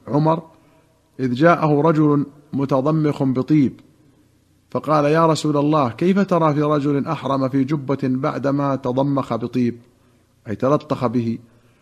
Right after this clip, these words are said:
فنظر النبي صلى الله عليه وسلم ساعة ثم سكت، فجاءه الوحي، فأشار عمر إلى يعلى أن تعال،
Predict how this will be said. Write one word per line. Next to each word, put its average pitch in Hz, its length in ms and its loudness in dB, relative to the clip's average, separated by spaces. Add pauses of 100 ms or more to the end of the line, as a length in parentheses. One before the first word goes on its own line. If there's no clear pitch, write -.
(400)
فنظر 151 400 2
النبي 147 360 0
صلى 139 240 -2
الله 135 400 0
عليه 139 340 -2
وسلم 131 540 -2
ساعة 139 640 -2
ثم 151 240 -2
سكت، 131 500 -8 (220)
فجاءه 123 460 -2
الوحي، 117 320 -4 (1300)
فأشار 156 480 2
عمر 156 420 2
إلى 143 320 0
يعلى 151 260 0
أن 151 200 0
تعال، 143 440 2